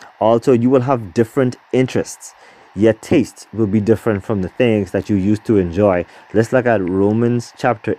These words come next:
eight and verse five. Romans chapter eight, verse five says, "For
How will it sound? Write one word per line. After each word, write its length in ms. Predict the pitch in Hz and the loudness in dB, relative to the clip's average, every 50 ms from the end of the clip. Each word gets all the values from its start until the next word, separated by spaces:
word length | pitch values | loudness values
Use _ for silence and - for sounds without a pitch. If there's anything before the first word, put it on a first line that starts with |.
| - | -2
eight 300 | 101 107 104 127 143 - _ _ _ _ _ _ - | 0 0 0 0 -2 -6 _ _ _ _ _ _ -6
and 320 | - 101 101 98 95 90 82 | -4 -2 -2 -2 -2 -4 -2
verse 300 | 98 98 98 95 98 - - - - | 0 0 0 0 -2 -6 -20 -14 -4
five. 380 | - 113 104 90 80 - - - - - | -2 0 0 0 -2 -6 -10 -16 -18 -10
Romans 420 | 85 92 98 107 117 123 127 123 | -2 0 0 0 2 0 -2 0
chapter 200 | - 127 113 113 | 0 0 2 4
eight, 160 | 107 104 104 - | 4 2 2 2
verse 220 | - 98 92 - | -2 -6 -6 -2
five 280 | - 127 117 110 101 - | 0 0 2 2 0 -4
says, 300 | - 104 107 117 135 - - - - - - - - _ | -4 0 0 0 -2 -2 -10 -20 -20 -20 -20 -20 -20 _
"For 560 | - - - - 170 156 156 160 175 202 | -20 -16 0 2 4 4 4 4 2 0